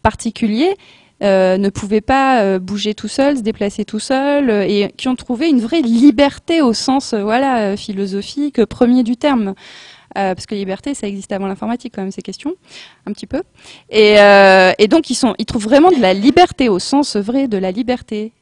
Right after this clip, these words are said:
euh, grâce à ça, et grâce à Apple. Et ça me fait un peu mal. Parce que les logiciels qui marchent le mieux, où je vois des choses vraiment impressionnantes, euh, c'est tout sauf du libre.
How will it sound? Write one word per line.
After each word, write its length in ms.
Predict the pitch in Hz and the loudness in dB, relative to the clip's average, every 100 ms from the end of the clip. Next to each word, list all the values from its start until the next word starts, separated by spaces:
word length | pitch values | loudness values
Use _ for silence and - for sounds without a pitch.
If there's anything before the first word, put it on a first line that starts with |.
| - _ - | -20 _ -6
euh, 200 | 196 190 | 0 0
grâce 300 | 185 247 285 | -2 -6 -4
à 80 | 277 | -6
ça, 240 | - 220 220 _ _ _ - | -4 -6 -8 _ _ _ -12
et 60 | |
grâce 220 | 202 214 202 | -10 -12 -10
à 120 | 233 | -10
Apple. 300 | - - 196 196 - | -10 -8 -8 -8 -10
Et 60 | 202 | -10
ça 160 | 196 | -10
me 80 | 196 | -10
fait 80 | 220 | -12
un 80 | 208 | -8
peu 120 | 226 | -6
mal. 300 | 214 196 220 _ _ _ _ - | -6 -8 -12 _ _ _ _ -12
Parce 140 | 190 | -10
que 100 | - | -6
les 320 | 196 196 196 208 | -4 -4 -4 -4
logiciels 440 | 208 208 226 214 | -6 -8 -8 -8
qui 100 | - | -6
marchent 280 | 196 185 - | -6 -6 -8
le 80 | 196 | -6
mieux, 260 | 208 370 | -4 -2
où 80 | 277 | -4
je 80 | 190 | -4
vois 140 | 190 | -6
des 100 | 190 | -6
choses 240 | 196 240 202 | -6 -8 -8
vraiment 220 | 196 196 | -6 -6
impressionnantes, 760 | 202 - 202 196 196 330 - | -6 -8 -8 -8 -6 -6 -6
euh, 680 | 254 - 196 190 185 185 185 190 | -8 -6 -4 -2 -4 -4 -6 -8
c'est 180 | - | -10
tout 160 | 196 285 | -12 -12
sauf 200 | - 240 | -10 -10
du 140 | 202 | -10
libre. 340 | 226 214 196 | -12 -12 -16